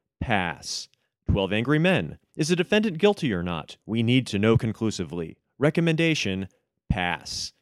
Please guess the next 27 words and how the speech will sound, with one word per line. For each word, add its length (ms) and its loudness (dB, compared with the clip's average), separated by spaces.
Inception. 720 -2
Far 180 4
too 160 -2
confusing. 640 -6
The 60 -8
script 280 0
also 240 2
didn't 200 -2
have 160 -2
a 40 -8
title 300 -4
page, 400 -4
so 160 0
I 80 6
don't 140 4
know 100 2
who 160 0
wrote 260 -2
it. 200 -14
In 140 0
which 220 2
case, 400 -2
recommendation, 840 0
pass. 560 -4
The 80 -2
Big 160 6
Lebowski. 680 0